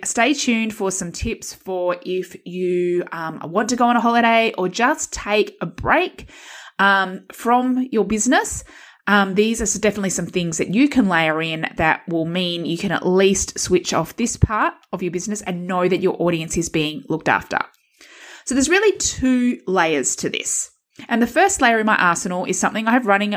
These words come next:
all the time and something I talk about all the time, and that is automations. So if anyone new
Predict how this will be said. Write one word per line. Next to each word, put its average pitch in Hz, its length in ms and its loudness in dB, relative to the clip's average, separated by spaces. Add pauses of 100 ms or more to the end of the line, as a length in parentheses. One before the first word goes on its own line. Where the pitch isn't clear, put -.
(100)
all 190 180 2
the 294 80 4
time 196 420 2
and 156 120 -6
something 226 280 0
I 277 60 2
talk 440 300 2
about 180 260 2
all 160 80 -4
the 170 100 -4
time, 190 340 -2 (180)
and 214 200 0
that 190 260 2
is 185 180 0
automations. - 880 -2 (440)
So 285 180 2
if 277 140 -6
anyone 370 460 2
new 185 400 -6